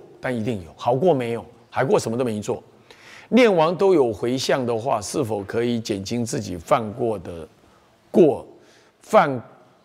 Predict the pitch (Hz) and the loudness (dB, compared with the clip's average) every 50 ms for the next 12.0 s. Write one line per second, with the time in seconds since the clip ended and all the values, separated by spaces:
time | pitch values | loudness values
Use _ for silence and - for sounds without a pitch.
0 | _ - - 139 131 - - - - - - _ _ _ _ _ _ _ _ _ | _ 2 4 4 4 2 -2 -12 -20 -20 -20 _ _ _ _ _ _ _ _ _
1 | _ _ - 214 185 151 135 123 - - - 143 135 135 131 117 90 71 - - | _ _ 2 2 4 4 4 2 0 -4 -4 -2 -2 -2 -2 -2 -4 -8 -10 -10
2 | 107 107 95 90 - - - - - - - 110 120 131 139 131 113 104 - - | -10 -8 -8 -10 -16 -20 -20 -20 -20 -10 -4 0 2 4 4 4 2 0 -2 -2
3 | 196 165 147 127 110 95 - 113 101 - - - - - 143 165 196 214 170 117 | 2 4 4 4 2 0 -4 -6 -6 -6 -10 -6 0 4 6 6 6 6 4 2
4 | - - - - - - _ _ _ _ _ _ _ _ _ _ _ _ _ _ | -6 -12 -20 -20 -20 -20 _ _ _ _ _ _ _ _ _ _ _ _ _ _
5 | _ _ - - 165 165 269 226 185 190 202 185 156 156 165 156 139 107 - - | _ _ -2 0 2 4 6 4 6 4 4 4 4 4 4 4 2 0 -4 -12
6 | - - - _ _ _ _ _ _ _ _ _ _ _ _ _ - 139 143 147 | -20 -20 -20 _ _ _ _ _ _ _ _ _ _ _ _ _ 0 2 2 4
7 | 156 196 190 - - 269 220 185 170 160 151 - - - - 254 196 156 - 127 | 4 2 0 0 2 4 4 4 2 0 -4 -8 -6 -2 0 2 2 2 2 0
8 | 117 117 123 123 113 156 147 - - 113 110 135 135 117 101 87 - - - - | 0 0 -2 -4 -2 -2 -2 -2 -2 -2 -2 0 -2 -2 -4 -6 -14 -16 -18 -20
9 | _ _ _ _ _ _ _ _ _ _ - 196 165 151 - - - - - 180 | _ _ _ _ _ _ _ _ _ _ 2 4 4 4 2 -2 -6 -2 0 2
10 | 156 135 117 110 104 - - - 123 120 110 - 151 120 104 113 139 160 139 127 | 2 2 0 -4 -6 -8 -6 -6 -6 -4 -2 -2 -2 -2 0 0 0 0 0 0
11 | 147 131 156 131 120 110 127 131 110 98 98 110 117 113 113 - - - 98 98 | 0 -2 -2 -2 -2 -2 -4 -4 -4 -6 -6 -10 -10 -10 -10 -10 -12 -12 -10 -10